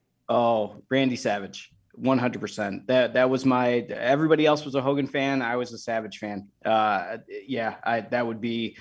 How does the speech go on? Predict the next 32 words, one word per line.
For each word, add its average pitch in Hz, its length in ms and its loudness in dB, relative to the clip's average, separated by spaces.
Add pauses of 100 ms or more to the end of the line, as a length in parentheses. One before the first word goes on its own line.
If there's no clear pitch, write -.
(260)
um, 127 280 2
just 196 340 4
right 190 220 4
now, 190 200 4
I'm 117 120 -2
thinking 135 240 0
about 127 240 0
taking 123 320 -4
the, 120 240 -6
taking 139 220 -2
that 131 100 2
elbow 131 260 2
from 131 160 -2
the 123 80 -4
top 123 300 -4
rope, 113 260 -6
and 113 100 -8
I 120 100 -2
know 120 260 -2
it - 80 -12
wouldn't, 131 400 0
it 107 160 -10
wouldn't 139 260 0
hurt 151 440 -4
a 127 60 0
bit, 117 460 0 (240)
uh, 135 240 4
but 113 100 4
it 120 60 0
would 117 180 2
look 165 180 4
amazing. 139 540 2